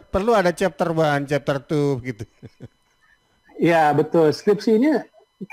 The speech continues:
Speaker 2: sama persis dengan kaedah Google. Saya pikir Google punya tim ini ya, tim bahasanya lengkap. Saya pikir orang Google kaya raya ya, sedunia.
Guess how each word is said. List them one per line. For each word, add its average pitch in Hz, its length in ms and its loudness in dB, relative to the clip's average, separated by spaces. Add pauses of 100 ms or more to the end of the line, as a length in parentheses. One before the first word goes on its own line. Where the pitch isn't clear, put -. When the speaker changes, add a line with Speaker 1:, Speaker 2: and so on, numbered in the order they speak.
(120)
Speaker 2:
sama 208 320 2
persis 233 400 0
dengan 160 240 0
kaedah 160 240 4
Google. 175 240 2
Saya - 160 -2
pikir 214 320 2
Google 160 320 2
punya 139 320 2
tim 156 320 0
ini 170 160 4
ya, 123 160 0
tim 139 240 0
bahasanya 123 640 0
lengkap. 113 480 0
Saya 98 160 -12
pikir 110 160 -4
orang 104 240 -4
Google 107 320 -2
kaya 110 240 -2
raya 127 400 2
ya, 120 240 -2
sedunia. 113 880 -2